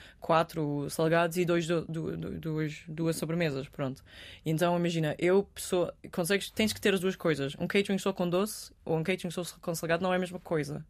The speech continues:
Porque aí não, não é visual. E depois também, se for só com doces, não é gostoso.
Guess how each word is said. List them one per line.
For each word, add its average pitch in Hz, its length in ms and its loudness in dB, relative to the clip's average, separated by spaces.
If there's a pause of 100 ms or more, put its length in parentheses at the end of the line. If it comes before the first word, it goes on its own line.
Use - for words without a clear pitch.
(420)
Porque - 160 2
aí 185 140 8
não, 196 380 6
não 185 200 4
é 190 40 6
visual. 170 500 4 (500)
E 170 180 0
depois 165 340 2
também, 180 300 2
se 165 200 2
for 165 200 -2
só 175 200 2
com 156 420 0
doces, 196 520 0 (400)
não 185 220 6
é 175 40 4
gostoso. 165 540 2